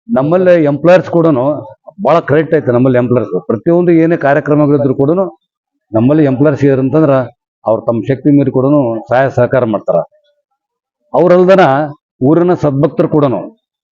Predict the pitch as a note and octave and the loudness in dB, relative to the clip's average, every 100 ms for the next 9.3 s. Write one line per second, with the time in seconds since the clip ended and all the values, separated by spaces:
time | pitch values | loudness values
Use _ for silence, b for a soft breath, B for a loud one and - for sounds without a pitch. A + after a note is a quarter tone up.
0 | _ - A#2+ B2+ - C3 B2 B2 A#2+ B2 | _ -4 -2 -2 0 0 0 0 0 -2
1 | A2 B2+ D3+ C3 D3+ C#3+ D3 D3 C3+ - | 0 2 2 2 0 0 0 0 -2 0
2 | C#3+ C#3 C#3 C#3+ D3 - _ _ _ _ | -2 0 -2 -2 -2 -6 _ _ _ _
3 | _ - A#2 A#2+ C3+ D#3 D3 B2 D3 D3 | _ -4 -2 0 0 0 -2 -2 -2 -2
4 | - C#3+ C#3 D3 D3+ C#3+ A2 E2 - - | -2 0 2 2 2 2 0 -4 -6 -6
5 | - D3 D3 - D3+ D3+ C#3 C#3+ C#3 C#3 | -4 -2 -2 -4 -4 -2 -2 -2 -2 -2
6 | D3 C#3+ C#3+ C#3+ D3 C#3 C#3+ D#3 - _ | -2 -2 -2 -2 -2 0 0 -2 -4 _
7 | _ - A2+ C#3 C#3+ C#3+ C3 D#3 D#3+ E3+ | _ -4 0 2 2 2 0 0 0 -2
8 | C#3+ D3+ F3 E3 D#3 C#3+ - - - - | -4 -2 -2 0 -2 -2 -10 -16 -8 -2
9 | F3 C#3 D#3+ | -2 -2 -2